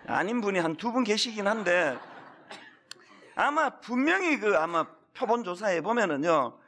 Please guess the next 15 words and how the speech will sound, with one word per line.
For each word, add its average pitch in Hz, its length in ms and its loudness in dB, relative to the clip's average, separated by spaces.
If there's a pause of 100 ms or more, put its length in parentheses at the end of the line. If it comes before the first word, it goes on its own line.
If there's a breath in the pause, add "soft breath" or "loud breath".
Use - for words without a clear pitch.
(180 soft breath)
예수 269 320 0
믿는 214 260 2
사람이 220 420 2
세상 226 340 0
사람들보다 196 880 0 (280 loud breath)
더 202 280 2
그렇게 320 300 -4
손가락질 226 640 -2
받을 220 320 2
만큼 180 480 0 (220 loud breath)
아주 240 240 -2
부도덕하지 285 680 -2
않습니다. 147 720 -2 (300 soft breath)
근데 370 260 0
왜 202 300 0